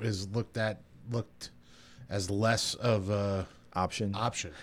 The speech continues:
Speaker 2: That's why I love those, like, those submissions, like, the beginning of matches. As soon as they grab the, the collar, be like, "Bah!"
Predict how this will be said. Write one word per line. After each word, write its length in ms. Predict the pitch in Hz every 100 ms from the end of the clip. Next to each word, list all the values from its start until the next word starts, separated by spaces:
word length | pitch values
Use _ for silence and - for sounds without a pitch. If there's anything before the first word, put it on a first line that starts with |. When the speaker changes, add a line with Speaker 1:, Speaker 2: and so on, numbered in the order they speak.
| -
Speaker 2:
That's 180 | 123 156
why 120 | 135
I 20 |
love 340 | 113 117 123
those, 460 | 120 123 117 104 -
like, 320 | 110 104 - -
those 180 | 113 107
submissions, 560 | 120 104 110 107 120
like, 160 | 110 101
the 80 | 101
beginning 400 | 98 95 110 110
of 80 | 101
matches. 400 | 104 101 117 104
As 80 |
soon 180 | 98 117
as 80 | 107
they 60 | 107
grab 280 | 104 104 101
the, 280 | 101 98 92
the 80 | 95
collar, 280 | - 101 107
be 80 | 107
like, 100 | 117
"Bah!" 600 | 180 214 240 285 262